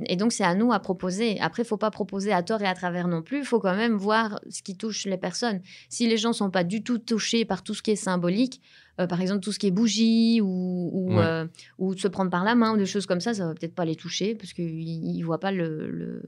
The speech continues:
Speaker 1: ils voient pas l'intérêt du symbole. Euh, mais il y a des gens qui vont être très dans, euh, euh, la lumière, par exemple.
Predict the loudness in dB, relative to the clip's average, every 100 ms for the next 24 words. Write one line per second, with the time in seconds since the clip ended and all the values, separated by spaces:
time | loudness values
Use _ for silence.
0 | -10 -8 -6 -8 _ _ _ -4 -2 -2
1 | -2 0 0 -2 -4 -2 -2 0 0 -4
2 | -12 -20 -20 _ -2 2 2 4 4 4
3 | 4 2 2 0 0 -2 -4 -2 0 -2
4 | -4 -4 -2 0 0 0 0 0 -2 -2
5 | -4 -8 -16 -20 -8 -4 0 2 4 4
6 | 4 2 0 -2 -4 -4 -4 -6 -6